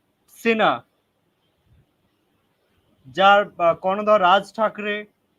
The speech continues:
রিপাবলিক পার্টি অফ ইন্ডিয়া, রামদাস আঠাউলে এবং এই সমস্ত পার্টিগুলির সাথে জোট করে মহারাষ্ট্রে বিজেপি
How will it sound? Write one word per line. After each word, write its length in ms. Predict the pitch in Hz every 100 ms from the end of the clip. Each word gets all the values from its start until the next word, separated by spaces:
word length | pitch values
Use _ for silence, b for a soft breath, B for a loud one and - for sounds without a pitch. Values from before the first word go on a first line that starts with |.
| 147
রিপাবলিক 640 | 202 202 226 208 226 -
পার্টি 360 | 214 190 220 214
অফ 180 | 214
ইন্ডিয়া, 600 | 196 196 202 214 208 202 196 _ _ 139
রামদাস 640 | 156 185 208 214 220 220 - _ _ _
আঠাউলে 640 | 151 208 220 226 220 151 - _ _ _ _ _ _ _
এবং 440 | 170 190 247 262 - _ _ - - _ _ _
এই 140 | 226
সমস্ত 300 | 247 285 269
পার্টিগুলির 560 | 277 214 190 240 233 240
সাথে 220 | 247 226 -
জোট 260 | 190 226 -
করে 340 | 180 165 254
মহারাষ্ট্রে 540 | 202 165 175 180 196
বিজেপি 600 | 151 156 165 170 185 185